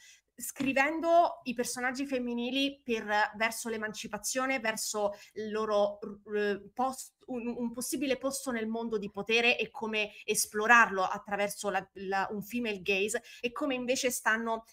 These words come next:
emancipando gli uomini verso la loro emotività, verso la loro vulnerabilità, che non deve essere, ehm, ridicolizzata e, e, e resa come qualcosa che li rende, mm, deboli,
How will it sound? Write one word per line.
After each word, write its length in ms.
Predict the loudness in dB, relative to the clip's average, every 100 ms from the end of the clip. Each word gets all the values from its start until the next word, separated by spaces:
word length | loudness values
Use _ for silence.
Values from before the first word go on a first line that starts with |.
| -4
emancipando 1040 | 0 0 0 0 4 4 4 4 4 2 -4
gli 160 | -6
uomini 460 | -2 -2 0 -2 -2
verso 500 | -2 -2 -4 -4 -2
la 140 | -2 -2
loro 200 | -2 -4
emotività, 500 | -4 -8 -2 2 2
verso 260 | 0 -4
la 80 | -6
loro 180 | -4 -6
vulnerabilità, 800 | -6 -4 -2 -2 -4 -2 2 2 0 -14 -12
che 140 | -6
non 180 | -4 -2
deve 160 | 0 0
essere, 540 | 0 -2 0 0 0
ehm, 560 | 2 2 2 -2 -10 -14
ridicolizzata 1160 | -10 -8 -8 -8 -6 -6 4 6 6 4 0 0 -8
e, 520 | -4 0 2 2 0 0
e, 280 | -2 -4 -4
e 120 | -4
resa 240 | -2 -2 -2
come 240 | -4 -6 -2
qualcosa 500 | -2 0 -2 0 -2
che 220 | 0 -2
li 180 | 0 2
rende, 540 | 2 2 0 0 0 -4 _ -10
mm, 280 | -8 -6 -2
deboli, 520 | 0 0 0 -4 -4